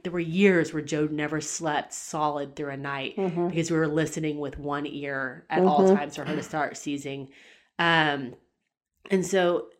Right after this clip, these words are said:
Speaker 1: I mean, I've gone to the E R, yes, a few times with the boys, but more than any parent should ever go to. In eighteen years of having a child, we've gone to the E R and spent nights in hospitals more than any typical parents that we
Speaker 2: Yeah.
Speaker 1: know. So I,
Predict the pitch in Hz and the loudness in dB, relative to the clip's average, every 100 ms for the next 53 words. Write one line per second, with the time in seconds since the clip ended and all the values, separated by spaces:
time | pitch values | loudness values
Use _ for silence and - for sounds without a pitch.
0 | - 202 196 185 - 190 185 202 190 170 | -2 2 2 0 0 0 2 2 4 2
1 | 170 170 170 165 151 143 180 _ - _ | 2 2 2 2 2 -2 -8 _ -20 _
2 | _ _ - 202 208 220 190 170 165 160 | _ _ -16 0 6 6 4 -2 -4 -4
3 | 160 151 151 147 151 151 123 110 - - | -4 -8 -6 -10 -6 -6 -6 -8 -12 -20
4 | - - _ - 185 196 196 202 190 170 | -20 -20 _ -4 -2 2 6 8 8 6
5 | 160 - 151 151 147 - - 180 151 - | 0 0 0 -2 -6 -12 -8 -4 -4 -4
6 | - - 156 151 147 151 151 - 185 185 | -6 -4 -2 -2 -4 -4 -4 -4 -6 -2
7 | 202 - 180 165 160 160 151 147 147 147 | -2 -2 0 2 2 0 -4 -4 -4 -6
8 | 135 170 151 139 143 151 147 147 147 135 | -6 -2 -2 -2 -4 -8 -6 -6 -6 -8
9 | 151 147 143 143 139 - 156 156 - 170 | -8 -8 -6 -8 -8 -6 -6 -4 -4 -4
10 | 160 151 147 147 151 151 - 147 151 160 | -2 -4 -6 -6 -6 -6 -8 -10 -8 -6
11 | 156 151 147 143 - - - _ _ - | -4 -4 -6 -12 -16 -20 -20 _ _ 0
12 | 185 151 151 _ _ - - 139 131 - | 2 2 -2 _ _ -12 -12 -12 -14 -16
13 | 143 131 - - 180 175 - 101 82 - | -16 -16 -12 -4 -2 -2 -6 -10 -10 -6
14 | 233 185 208 | 2 4 4